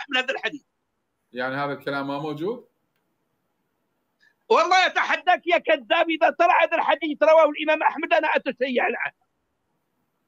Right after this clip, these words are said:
Speaker 2: لا حول ولا قوة.
Speaker 1: يلا.
Speaker 2: متأكد؟
Speaker 1: يلا. والله اليوم
Speaker 2: متأكد.
Speaker 1: أنا سأمسح بك وبدين العرض وأبين لك كيف يكون الحوار العلمي.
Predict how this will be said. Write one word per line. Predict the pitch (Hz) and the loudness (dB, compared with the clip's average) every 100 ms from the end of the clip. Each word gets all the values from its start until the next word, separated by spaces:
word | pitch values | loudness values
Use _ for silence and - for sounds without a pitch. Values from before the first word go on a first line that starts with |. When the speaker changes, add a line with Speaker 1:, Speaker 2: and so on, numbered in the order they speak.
| _ _ _ _ _ _ _ _ _ 110 | _ _ _ _ _ _ _ _ _ -16
Speaker 2:
لا | 104 | -14
حول | 101 107 101 | -12 -12 -10
ولا | 95 95 - | -10 -14 -16
قوة. | - - _ | -20 -20 _
Speaker 1:
يلا. | 202 220 | -2 0
Speaker 2:
متأكد؟ | 165 - 190 190 _ _ _ _ _ _ _ | -4 -6 -8 -8 _ _ _ _ _ _ _
Speaker 1:
يلا. | - 220 - - - _ _ | -2 -2 -2 -12 -20 _ _
والله | - 349 359 330 | 2 2 4 2
اليوم | 302 339 370 | 2 0 2
Speaker 2:
متأكد. | 359 | 2
Speaker 1:
أنا | 349 | 0
سأمسح | - 349 370 370 - 466 | -4 0 0 -2 -2 -2
بك | - 339 | -2 -2
وبدين | 330 320 233 330 294 | 0 -2 2 2 4
العرض | 311 339 330 | 2 2 0
وأبين | 330 311 339 339 349 | -2 -2 0 2 2
لك | 330 | -2
كيف | - 359 269 | -2 0 2
يكون | 311 - 320 302 | 2 2 0 0
الحوار | - 302 302 | 0 2 0
العلمي. | 294 - 302 262 226 | 0 -6 -6 -6 -8